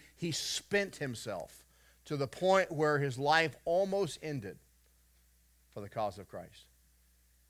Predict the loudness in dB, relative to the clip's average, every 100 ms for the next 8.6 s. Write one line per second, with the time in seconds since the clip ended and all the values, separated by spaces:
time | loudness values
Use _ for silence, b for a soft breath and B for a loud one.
0 | -10 -2 0 0 2 2 2 -4 -4 0
1 | 2 2 -2 -6 -6 -4 2 6 6 4
2 | 0 -8 -10 b b b b -10 -8 -4
3 | 0 0 0 -4 -4 -6 -4 -4 -4 -4
4 | -10 -20 _ _ _ _ _ _ _ _
5 | _ -10 2 4 4 4 2 2 0 2
6 | 2 0 -4 -6 -4 2 2 2 -4 -6
7 | -4 -2 -2 -2 -6 -8 -8 -10 -12 -6
8 | -6 -6 -12 -6 -6